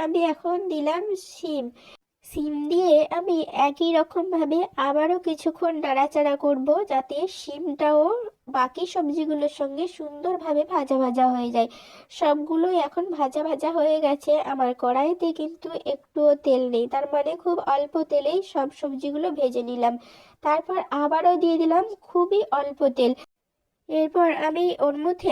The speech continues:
এখন দিয়ে দিলাম কিছু পেঁয়াজ কলি। পেঁয়াজ কলি দেওয়ার পর আমি আবারও কিছুক্ষণ নাড়াচাড়া করব, যাতে পেঁয়াজ কলিগুলো খুব সুন্দরভাবে ভাজা ভাজা হয়ে যায়। তারপর দিয়ে দিলাম অল্প কিছু টুকরো করে রাখা বেগুন।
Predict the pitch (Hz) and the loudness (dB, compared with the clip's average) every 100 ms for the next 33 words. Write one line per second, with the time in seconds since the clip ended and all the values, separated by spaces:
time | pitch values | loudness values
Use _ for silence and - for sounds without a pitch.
0 | 247 294 339 359 285 277 311 339 294 285 | -2 0 -2 -2 -2 -4 0 0 0 -2
1 | 302 302 _ - 320 - 330 359 - 302 | -6 -12 _ -8 -6 -6 -4 -4 -6 -6
2 | 294 285 294 - 247 226 240 - - 320 | -2 0 -2 -6 -6 -4 -4 -6 -4 0
3 | 320 349 - 359 330 320 302 294 349 - | 0 -2 -2 0 2 0 -4 -4 -6 0
4 | 277 302 - - - - - 285 339 - | 0 0 -6 -20 -20 -12 -2 0 0 -2
5 | 277 285 311 370 339 320 330 330 381 392 | -2 0 0 0 -4 -6 -8 -2 -2 0
6 | 277 269 269 262 247 254 262 269 349 302 | 0 0 0 0 -2 0 -2 0 0 0
7 | 277 269 269 285 330 - 339 339 269 277 | -2 -2 -4 -4 -6 -2 0 0 0 -2
8 | 339 349 294 330 302 294 330 349 302 285 | -2 -6 -8 -6 -6 -2 0 0 0 0
9 | 381 - - - - 294 302 302 320 277 | -4 -6 -20 -20 -12 -2 0 2 2 2
10 | 277 277 247 247 240 247 311 339 359 339 | 0 0 0 0 -2 -2 -6 -2 -2 -2
11 | 294 302 330 320 302 440 - 294 302 370 | -2 -4 -2 -2 -2 -4 -4 -4 -2 -2
12 | 359 339 359 359 302 294 320 330 339 339 | -2 -4 -4 -6 -6 -2 -4 -2 -2 0
13 | 330 320 285 320 427 320 254 277 285 262 | 0 -2 -2 -2 -4 -8 0 2 2 0